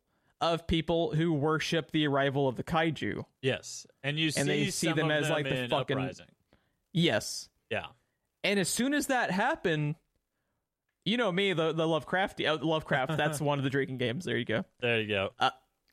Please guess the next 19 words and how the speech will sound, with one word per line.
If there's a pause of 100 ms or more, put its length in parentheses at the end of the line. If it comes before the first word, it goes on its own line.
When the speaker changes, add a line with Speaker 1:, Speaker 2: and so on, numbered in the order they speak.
(340)
Speaker 1:
now
you
tell
me
there's
a
fucking
crazy
religious
cult
that
worships
the
kaiju
as,
like, (160)
the
great
ones.